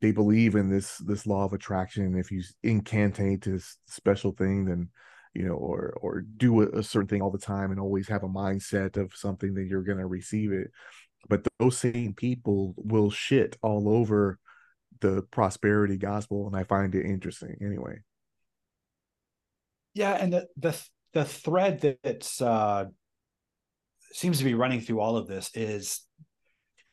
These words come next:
Speaker 2: it, it's true that you, that you do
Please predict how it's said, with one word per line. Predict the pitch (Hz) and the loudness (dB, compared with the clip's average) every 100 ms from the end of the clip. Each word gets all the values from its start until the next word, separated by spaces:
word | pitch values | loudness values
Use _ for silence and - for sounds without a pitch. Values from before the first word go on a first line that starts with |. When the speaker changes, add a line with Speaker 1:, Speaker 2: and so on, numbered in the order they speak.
| _ _ _ _ | _ _ _ _
Speaker 2:
it, | 117 147 143 | -10 -10 -6
it's | 151 - - | -6 -6 -8
true | - 226 151 | -4 -2 0
that | 151 | -2
you, | 131 143 - | -4 -10 -6
that | 127 127 | -8 -6
you | 120 117 | -8 -4
do | 143 147 143 135 123 | 0 0 0 -2 -4